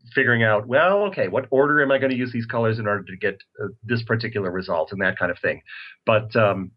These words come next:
uh, that's been, that's been, uh, one thing that I've been doing a lot lately. Um, oh gosh, um,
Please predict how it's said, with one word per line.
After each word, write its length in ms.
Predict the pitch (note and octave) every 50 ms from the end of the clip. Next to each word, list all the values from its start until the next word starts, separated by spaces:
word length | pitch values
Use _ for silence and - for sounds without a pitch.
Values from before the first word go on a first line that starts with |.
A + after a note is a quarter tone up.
| _ _ _ _ _ _ _ _ _ _ _ _ _ _ _
uh, 300 | - F#2+ F#2 F2+ F2+ F2 - -
that's 180 | B2+ B2+ -
been, 300 | - C#3+ B2+ A#2+ A2 A2+ -
that's 200 | C#3 C3+ C3+ C3+
been, 340 | D3 C3 A#2+ A#2+ A#2+ A#2+ - -
uh, 140 | A2+ G#2+
one 400 | G#2+ G#2+ - A2 A2+ A#2 A#2 A#2+
thing 180 | A#2 A#2 B2 A2+
that 140 | G#2+ G#2 G#2
I've 80 | A2
been 100 | G#2+ G2+
doing 220 | F#2+ G#2+ G2+ G2 F#2+
a 60 | F#2+
lot 340 | G2 G2 F#2 F#2+ F#2+ - -
lately. 380 | G2 F#2 F#2 F#2 F#2 E2+ D#2+ - - - - - _ _ _ -
Um, 560 | C3 B2+ C3 C3 C3 B2+ B2+ B2+ B2+ B2 A#2 - _ _ _ _ _ _ _ _ _ _ _ _ _ _ _ _ _ _ _ _ _ _ _ _ _ _ _ _ _ _ _ -
oh 100 | G3+ G#3
gosh, 540 | - C3 A#2 B2 B2+ A#2+ G#2+ - - - - - - - _ -
um, 340 | C3 B2+ C3 B2+ C3 C3